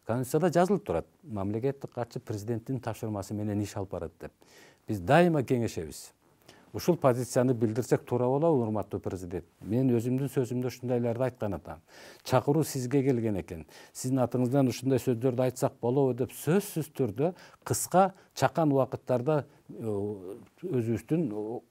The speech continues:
айта турган оюбузду, сөзүбүздү жана позициябызды, э, макулдаша алабыз. Бул бир. Э, экинчиден, э, айрым учурда түз эле мамлекеттик катчууга дагы,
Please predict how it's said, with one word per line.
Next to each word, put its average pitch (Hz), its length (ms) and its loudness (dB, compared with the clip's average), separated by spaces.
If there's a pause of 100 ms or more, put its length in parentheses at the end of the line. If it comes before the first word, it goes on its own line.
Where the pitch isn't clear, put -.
(420)
айта 117 240 0
турган 123 380 -2
оюбузду, 135 500 2
сөзүбүздү 123 560 -2
жана 110 160 0
позициябызды, 101 960 -4 (100)
э, 101 120 -12 (380)
макулдаша 110 440 0
алабыз. 87 260 -6
Бул 120 140 -2
бир. 98 180 -2 (680)
Э, 107 260 2
экинчиден, 147 480 2 (380)
э, 107 160 -4 (160)
айрым 139 340 4
учурда 143 340 2
түз 165 300 2
эле 143 240 6
мамлекеттик 123 640 0
катчууга 101 480 -4
дагы, 104 280 0